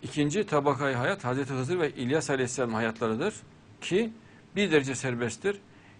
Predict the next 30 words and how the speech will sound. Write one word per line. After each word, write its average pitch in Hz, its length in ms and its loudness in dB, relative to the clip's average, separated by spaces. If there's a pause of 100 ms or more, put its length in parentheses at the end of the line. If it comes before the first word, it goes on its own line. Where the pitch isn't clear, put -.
Yani 135 320 4
bir 180 140 2
vakitte 147 720 0 (240)
pek 196 200 2
çok 135 220 -6
yerde 147 240 2
bulunabilirler. 107 680 -4 (1900)
Tek 170 200 -4 (120)
a-, 117 120 -6 (140)
bir 143 80 2
vü-, 143 180 -2
tane 143 260 0
vücudu 135 280 -8
yok. 92 180 -4 (1400)
Bu 156 200 -2 (160)
anda 113 400 0
mesela 127 360 -8
hem 156 220 0
burada 143 200 0
durabiliyor, 113 440 -4
hem 131 200 -6
başka 131 260 -2
yerde, 120 240 -2
hem 139 140 -8
başka 117 260 -8
yerde, 127 140 -8
birçok 143 260 -8
yerde 123 160 -4
bulunabiliyor. 95 540 -6 (1300)
Evet. 90 240 -6